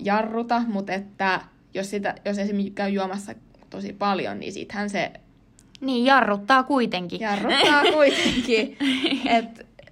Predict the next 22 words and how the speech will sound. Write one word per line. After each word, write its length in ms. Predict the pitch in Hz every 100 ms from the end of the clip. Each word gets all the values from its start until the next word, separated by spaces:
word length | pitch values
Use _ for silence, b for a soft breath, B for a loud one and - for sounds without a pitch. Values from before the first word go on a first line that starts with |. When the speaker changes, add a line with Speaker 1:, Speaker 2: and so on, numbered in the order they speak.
| _ _ _ - - - -
Speaker 1:
mulla 340 | 220 226 233 277
on 100 | 302
siis, 380 | 302 269 - - _ _ _ _ _ _ _ _ _ _ _ _ _ _ -
ö, 180 | 202 202 202
kuitenkin 420 | 214 196 185 190
semmonen, 560 | 196 180 170 165 160
että 160 | 180 196
mä, 200 | 190 180 - b b b b b _ _ _ _ _ _ _ _
mä 140 | 208 202
aina 300 | 262 302 294
silloin 520 | 269 202 165 143 165
tällöin, 320 | 175 180 185
että 200 | 190 196
nykyään 720 | - 208 269 262 240 214 208 202 - _ _ _ _ - - _ -
niinku 280 | - 202 196
oikeasti, 340 | 202 240 294 262 214
jos 140 | 208
on 80 | 196
vaikka 180 | 190 202
jonkun 200 | 196 196
synttärit 1000 | 196 - - 170 202 - 247 269 - -
tai 560 | 240 233 233 233 233